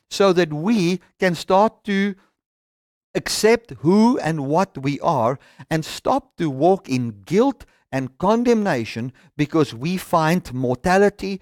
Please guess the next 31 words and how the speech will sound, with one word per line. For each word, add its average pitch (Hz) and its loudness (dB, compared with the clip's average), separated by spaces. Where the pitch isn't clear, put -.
or 123 0
weakness 190 0
in 170 0
our 165 0
flesh 143 -4
or 123 0
an 123 -2
inability 175 2
to 131 -6
do 143 0
good 131 0
by 117 -2
our 120 -4
own 107 -8
power. 78 -14
Many 262 2
of 208 0
us 110 -4
think 214 -4
of 208 0
ourselves 131 0
as 104 -2
bad. 95 -6
We 147 0
hate 208 -2
our 185 -4
bodies. 120 -4
We 165 0
hate 165 -2
our 175 -4
flesh. 113 -6